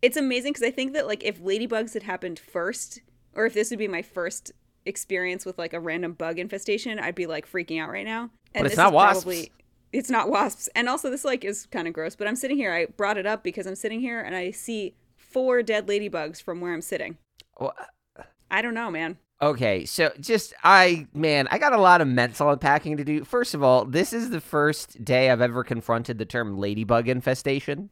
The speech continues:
Speaker 1: <laughs>
Speaker 2: Um, I don't know. At, at the top of my mind, I'm like, "Is that really a problem?" And I'm like, "Of course they're bugs. Of course it's a problem. They're, they're, they're just prettier bugs."
Speaker 1: Yeah.
Speaker 2: But now, but now I've got the idea of you're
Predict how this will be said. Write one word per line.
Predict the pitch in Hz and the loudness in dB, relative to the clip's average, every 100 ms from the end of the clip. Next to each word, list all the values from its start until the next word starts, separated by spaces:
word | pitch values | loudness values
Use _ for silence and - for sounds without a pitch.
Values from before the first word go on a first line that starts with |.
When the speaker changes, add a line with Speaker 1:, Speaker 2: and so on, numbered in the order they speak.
| - | -10
Speaker 1:
<laughs> | - 330 359 - 359 _ _ 117 | -2 0 0 -4 -8 _ _ 2
Speaker 2:
Um, | 120 113 110 107 104 101 104 104 - _ 151 | 4 6 4 4 2 -2 -8 -10 -16 _ 6
I | 180 | 6
don't | 196 | 6
know. | 226 165 131 | 6 8 6
At, | - 151 - | 6 6 6
at | 147 151 156 | 4 6 2
the | |
top | 147 190 170 | 4 2 4
of | |
my | 160 | 2
mind, | 151 147 | 4 4
I'm | 143 | 4
like, | 131 127 | 0 2
"Is | |
that | 381 427 | 0 2
really | 190 226 | 2 4
a | 180 | 2
problem?" | 120 139 156 185 151 | 6 6 6 4 2
And | 127 | 2
I'm | 120 | 4
like, | 113 113 | 2 2
"Of | - | -2
course | 156 113 | -2 -2
they're | 104 | -4
bugs. | 95 139 92 113 | 2 2 2 -4
Of | 98 | -4
course | 160 147 | 0 0
it's | 107 98 | -4 -8
a | |
problem. | - 90 76 82 | -4 -4 -6 -6
They're, | 107 104 113 | -4 -4 -8
they're, | 98 104 117 - - - | -8 -4 -4 -6 -10 -2
they're | 123 | 0
just | 143 - | 0 -4
prettier | - 143 151 151 123 | -2 0 2 2 0
bugs." | 101 120 80 57 - - - - _ _ _ - | 2 2 0 -4 -14 -20 -20 -20 _ _ _ -4
Speaker 1:
Yeah. | 190 | 2
Speaker 2:
But | 127 120 | 2 4
now, | 147 185 196 175 | 4 6 4 2
but | 117 131 | 0 0
now | 123 165 220 | 4 6 6
I've | 135 | 6
got | 123 117 110 | 4 4 4
the | 110 | 0
idea | 104 95 107 101 95 | 0 -2 -2 -2 -2
of | 78 98 98 98 98 - | -2 -2 -4 -6 -12 -12
you're | 98 113 135 143 151 156 156 151 156 | -6 0 2 4 4 2 2 0 -2